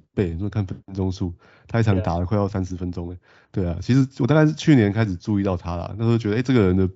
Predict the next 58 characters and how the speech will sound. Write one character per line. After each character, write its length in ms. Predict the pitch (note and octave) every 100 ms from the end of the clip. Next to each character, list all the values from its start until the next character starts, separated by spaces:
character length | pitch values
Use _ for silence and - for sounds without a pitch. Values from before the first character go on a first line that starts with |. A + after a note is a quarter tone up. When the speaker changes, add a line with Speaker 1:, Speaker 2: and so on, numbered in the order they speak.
| _
Speaker 1:
per 220 | - G2 F#2
thirty-six 520 | G#2+ G#2+ A#2+ G#2 G#2
的 80 | G2
那 100 | G2
个， 220 | F#2+ F#2 - - - - _ _
这 80 | -
个 60 | A#2
球 160 | G#2+
员 100 | G2+
的 140 | F#2+ F#2+ - _
平 160 | - G#2
均 160 | A2 G#2+
的， 240 | G2+ F#2 F#2 G#2
好， 180 | G2 F#2+ -
分 140 | G#2+
钟 160 | G#2+ G#2+
数 180 | A2+ G2
上 160 | A2+
场 140 | F#2 E2
的 140 | F2 F2+ _ _ _
效 180 | - A#2
率 100 | G#2
是 80 | G2
非 120 | G#2
常 100 | F#2
非 60 | F#2+
常 100 | F2
好， 340 | - - F#2+ _ _ _
对， 160 | - E2+
只 120 | -
是 100 | G2+
就 80 | G#2+
是， 320 | G2+ G#2 G2
就 180 | G2 G#2+
是 80 | G2+
缺 80 |
乏 160 | F#2+ E2+
时 200 | - E2
间。 200 | D#2+ E2 F2 - _
他 80 | A2+
当 100 | A2
然 60 |
可 80 | F#2
能 80 | F2+
就 60 | G2
是 80 |
因 80 | G#2
为 100 | G#2
容 160 | F#2+ G2
易， 180 | F#2+ F#2+
容 100 | F#2+
易 20 |
受 200 | F#2 G2
伤 100 | F2+
的 80 | E2+
关 180 | E2+ E2
系 240 | E2 F2+
啊。 120 | F2